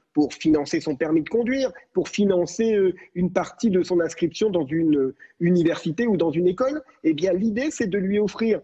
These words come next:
en échange, par exemple, de visites de courtoisie, euh, d'une opération, euh, d'accompagnement d'un senior, euh, au niveau d'une navette senior, ou bien encore au travers de, au travers des courses qu'il pourrait faire pour, euh, pour cette personne.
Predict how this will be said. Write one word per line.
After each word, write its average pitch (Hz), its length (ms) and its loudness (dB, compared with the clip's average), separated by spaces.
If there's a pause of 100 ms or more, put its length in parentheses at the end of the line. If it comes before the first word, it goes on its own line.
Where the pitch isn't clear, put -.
(120)
en 151 140 0
échange, 160 340 -2
par 165 140 0
exemple, 170 420 -2
de 165 120 0
visites 170 420 -4
de 185 100 -2
courtoisie, 220 720 -2 (260)
euh, 156 100 2
d'une 180 200 0
opération, 190 760 0
euh, 180 240 2
d'accompagnement 185 760 -2
d'un 185 160 -4
senior, 190 500 0
euh, 180 200 2 (260)
au 156 140 4
niveau 175 260 2
d'une 185 220 0
navette 220 580 -2 (340)
senior, 214 560 0
ou 185 80 -4
bien 165 220 -2
encore 170 380 -2
au 170 80 0
travers 170 400 -2
de, 143 260 0 (240)
au 147 100 0
travers 175 340 0
des 151 160 0
courses 185 360 -2
qu'il 156 180 -6
pourrait 160 220 0
faire 175 220 -4
pour, 135 280 0
euh, 131 80 -10 (200)
pour 185 120 -2
cette - 200 -2
personne. 226 440 0